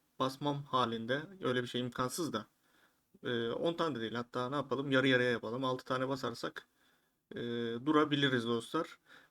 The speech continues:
Biraz para harcamıştım ama maliyeti de bir çıkarırım ben yine. Sıkıntı yok. Şimdi sırasıyla başlayalım basmaya dostlar. Umarım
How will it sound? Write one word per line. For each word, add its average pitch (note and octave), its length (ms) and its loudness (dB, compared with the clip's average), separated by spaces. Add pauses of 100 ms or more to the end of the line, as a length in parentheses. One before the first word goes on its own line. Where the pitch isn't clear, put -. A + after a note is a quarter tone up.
Biraz D3 220 2
para D#3 180 0
harcamıştım D#3 520 0
ama C#3+ 100 -2
maliyeti C#3 460 2
de C3+ 100 -2
bir D3 60 -4
çıkarırım B2 500 -2
ben A#2 60 0
yine. A#2+ 300 -6 (380)
Sıkıntı C3 480 -4
yok. C3 240 -2 (580)
Şimdi E3 460 -2
sırasıyla C#3 680 -2 (240)
başlayalım C3+ 840 -2
basmaya A#2+ 440 -2
dostlar. B2+ 460 -4 (840)
Umarım C#3 460 0